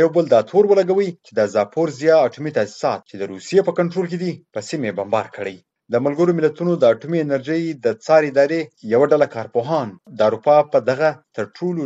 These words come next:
لوی اټومي بټۍ کې موجود دي او وایي چې د شنبې او د یکشنبې په ورځو کې د درنو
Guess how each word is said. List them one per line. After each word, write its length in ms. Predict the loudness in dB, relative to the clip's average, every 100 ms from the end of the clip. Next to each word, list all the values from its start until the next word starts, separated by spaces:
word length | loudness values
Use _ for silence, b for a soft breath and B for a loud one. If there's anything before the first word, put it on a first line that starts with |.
| -2
لوی 180 | -2 -2 -8 _ _ _
اټومي 360 | -10 -10 -6 -6 -6
بټۍ 200 | -8 -10
کې 140 | -10
موجود 220 | -16 -14 -12
دي 100 | -8
او 100 | -4 2
وایي 220 | 4 2 -6 b b
چې 80 | -10
د 60 | -8
شنبې 320 | -6 -6 2 2
او 60 | 2
د 60 | 0 -4
یکشنبې 320 | -4 -8 -6
په 80 | -4
ورځو 200 | -6 -8 -6
کې 120 | -6 -6 -8
د 40 | -8
درنو 260 | -6 -6